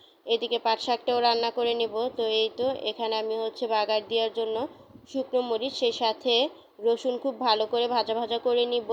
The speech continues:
লালচে করে, তারপরে এই তো ধুয়ে রাখা পাট শাকগুলো দিয়ে দিব।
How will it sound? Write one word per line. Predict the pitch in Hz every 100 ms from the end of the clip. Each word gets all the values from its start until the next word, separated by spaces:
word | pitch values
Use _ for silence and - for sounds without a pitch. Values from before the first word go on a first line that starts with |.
| 262
লালচে | 240 214 214 240
করে, | 220 202 220 254
তারপরে | 214 208 214 214
এই | 214
তো | 247
ধুয়ে | 233 233 214
রাখা | 214 233
পাট | 220 214
শাকগুলো | - 226 233 240
দিয়ে | 226 226 185
দিব। | 180